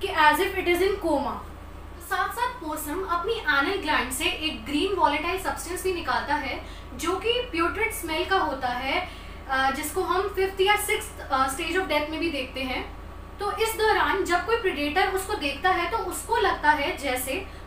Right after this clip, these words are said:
पोसम मरा हुआ है या decompose हो गया है, तो वो उसको बिना कुछ कहे, बिना consume किए आगे बढ़ जाता है। And this is how possum escapes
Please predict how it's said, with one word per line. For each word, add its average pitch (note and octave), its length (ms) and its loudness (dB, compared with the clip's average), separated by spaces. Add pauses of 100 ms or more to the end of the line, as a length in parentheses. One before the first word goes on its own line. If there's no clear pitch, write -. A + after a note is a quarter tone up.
पोसम G4+ 440 2
मरा C#4+ 200 6
हुआ E4+ 300 6
है D4 320 0 (140)
या A4+ 100 4
decompose F#4+ 640 2
हो D4 140 0
गया G#3+ 200 -6
है, - 400 -10
तो G4 80 2
वो B4 140 6
उसको F#4 520 4
बिना F4 260 2
कुछ A4 260 2
कहे, D#4+ 280 0
बिना F#4 420 -2
consume D4+ 440 2
किए E4+ 420 -2 (220)
आगे D#4 320 10
बढ़ G4 220 6
जाता C4+ 320 4
है। C#4 380 0 (160)
And F4+ 300 0
this G4 140 0
is B4 320 2
how C4 220 10 (340)
possum G#4+ 500 4 (160)
escapes G4+ 520 -2